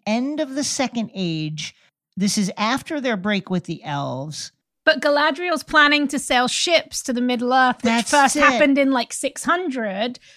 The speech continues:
Speaker 2: though this seems to be taking place more around, like, twelve hundred. So maybe ships have already gone to Middle Earth. It's, it's very interesting. And I, and I think it's probably, this is four weeks in to the most expensive T V show ever made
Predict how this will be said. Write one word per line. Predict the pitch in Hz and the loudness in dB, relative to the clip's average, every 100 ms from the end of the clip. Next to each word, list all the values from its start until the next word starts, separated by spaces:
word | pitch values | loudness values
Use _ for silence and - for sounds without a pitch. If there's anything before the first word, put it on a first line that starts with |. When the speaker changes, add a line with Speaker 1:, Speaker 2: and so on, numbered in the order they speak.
| _ | _
Speaker 2:
though | - 302 294 | 2 2 2
this | 339 - | -2 -4
seems | - 330 330 - | -4 -2 -2 -4
to | 311 | -2
be | 285 | -2
taking | 277 262 269 | 0 0 -2
place | 269 247 | -2 -4
more | 254 247 240 | -2 -2 0
around, | 233 233 | 0 -2
like, | 214 - | -6 -12
twelve | - 359 381 381 | 0 2 2 0
hundred. | - 262 240 226 214 - | 0 0 0 -2 -4 -12
So | - 269 | -4 0
maybe | 285 277 | 0 -2
ships | 254 262 254 | -4 -4 -6
have | 240 | -10
already | 247 247 220 185 - | -8 -8 -8 -10 -6
gone | 269 320 302 | -4 -4 -8
to | 320 | -6
Middle | 320 320 311 | -6 -4 0
Earth. | 320 320 359 - - - | 2 2 0 -4 -6 -4
It's, | 349 - - | -4 -8 -6
it's | 359 349 277 | -6 -4 -8
very | 254 302 339 381 339 330 - | 2 4 4 0 -2 -4 0
interesting. | 285 285 285 - 226 202 - - 180 196 220 | 2 2 0 0 -2 -2 -8 -10 -6 -4 -2
And | 277 | 2
I, | 277 - | 2 2
and | 285 285 | 2 4
I | 285 | 2
think | 240 330 302 | 0 -4 -4
it's | - | -6
probably, | - - 302 302 285 240 233 - - _ | -6 0 2 2 -2 -2 -4 -12 -20 _
this | 285 349 | -4 -4
is | 277 | -6
four | 262 330 359 | -4 4 4
weeks | 381 277 - 254 | 4 0 -2 -2
in | 220 208 202 _ _ | 0 0 -4 _ _
to | 226 | -6
the | 240 | -4
most | 226 - | -4 -8
expensive | - - 269 262 254 | -4 0 0 0 -2
T | 277 | 0
V | 269 | 2
show | - 247 | 4 4
ever | 240 | 4
made | 233 208 208 | 0 -2 -4